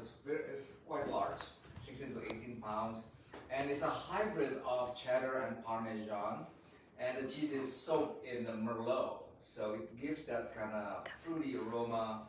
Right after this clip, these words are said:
It has a creaminess, slightly tangy, and nice sweetness, and, and, um, and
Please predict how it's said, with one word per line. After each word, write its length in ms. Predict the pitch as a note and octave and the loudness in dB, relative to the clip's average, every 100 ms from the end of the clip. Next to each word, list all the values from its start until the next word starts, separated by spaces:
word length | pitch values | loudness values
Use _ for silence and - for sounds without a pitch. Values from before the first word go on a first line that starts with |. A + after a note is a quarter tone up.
| - - - - | -10 -12 -14 -14
It 80 | B2 | -10
has 200 | - B2+ - | -4 -2 0
a 60 | |
creaminess, 880 | - B2 C3 C#3+ D3 C#3+ C#3 C#3+ - | -2 -4 -4 -4 -4 -2 -2 -2 -4
slightly 480 | - C3 C#3 D3+ D3+ - B2+ | -6 0 2 2 0 -4 -4
tangy, 520 | B2+ C#3 C#3 C#3 C3+ | -4 -4 -6 -6 -4
and 200 | A2+ A2+ | -4 -4
nice 400 | A2+ B2 C3 - | -2 -2 -4 -6
sweetness, 480 | C3 C3 B2+ B2 - A2 | -8 -6 -4 -6 -6 -4
and, 140 | A2 A2+ - - - - - A#2+ | -4 -6 -10 -16 -18 -18 -12 -4
and, 220 | B2 B2 | 0 4
um, 280 | B2 A#2+ - - - - | 4 4 -2 -10 -6 -2
and 440 | - - B2 | -2 -4 -8